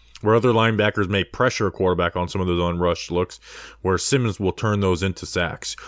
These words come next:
Or when, like, you know, Brock Purdy was trying to throw the ball out of, out of, out of bounds on one play,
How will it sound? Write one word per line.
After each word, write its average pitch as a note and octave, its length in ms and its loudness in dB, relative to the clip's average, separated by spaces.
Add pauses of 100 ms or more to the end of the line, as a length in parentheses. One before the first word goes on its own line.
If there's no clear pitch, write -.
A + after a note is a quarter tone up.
(140)
Or G2+ 160 4
when, G2+ 140 2
like, F#2+ 160 0
you A2+ 120 -2
know, F2+ 100 2
Brock - 260 0
Purdy G#2+ 220 2
was F#2+ 140 0
trying G2 160 0
to E2+ 80 0
throw G2+ 200 2
the F2+ 80 0
ball F#2 380 2
out F#2 200 0
of, - 280 -8
out F#2 160 0
of, E2+ 260 -6
out F#2 140 0
of E2+ 80 -4
bounds F#2 320 -2
on E2+ 140 -2
one E2+ 160 -2
play, F2 260 -2